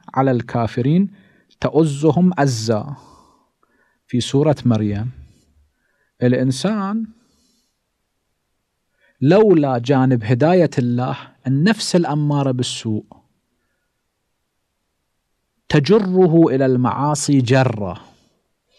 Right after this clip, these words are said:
لأن المعاصي عادة هي تطابق هوى النفس، تطابق النفس الأمارة بالسوء.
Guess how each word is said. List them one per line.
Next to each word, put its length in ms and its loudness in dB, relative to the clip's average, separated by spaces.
لأن 100 0
المعاصي 600 2
عادة 800 0
هي 220 2
تطابق 840 0
هوى 160 4
النفس، 800 -2
تطابق 580 -2
النفس 420 -2
الأمارة 560 0
بالسوء. 560 -4